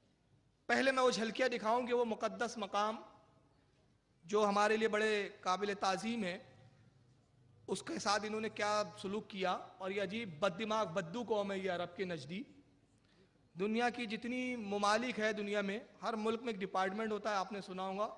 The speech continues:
आर्कियोलॉजिकल डिपार्टमेंट, सुना है ना आपने, आसार कदीमा। इस डिपार्टमेंट का काम क्या होता है? गवर्नमेंट का एक डिपार्टमेंट, एक शोबा है, ये अपनी तारीख को खोजता है,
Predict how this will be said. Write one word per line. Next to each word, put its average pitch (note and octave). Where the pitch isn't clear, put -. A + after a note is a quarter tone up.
आर्कियोलॉजिकल F3+
डिपार्टमेंट, D3
सुना F#3
है A#3
ना C4+
आपने, C#4
आसार F3
कदीमा। D#3+
इस F#3
डिपार्टमेंट A3
का A#3
काम A3+
क्या A#3+
होता D#3+
है? B2
गवर्नमेंट G#3
का A3
एक G3+
डिपार्टमेंट, G3
एक G#3
शोबा F#3
है, B2+
ये F3
अपनी G#3+
तारीख F#3+
को A3
खोजता F3+
है, A2+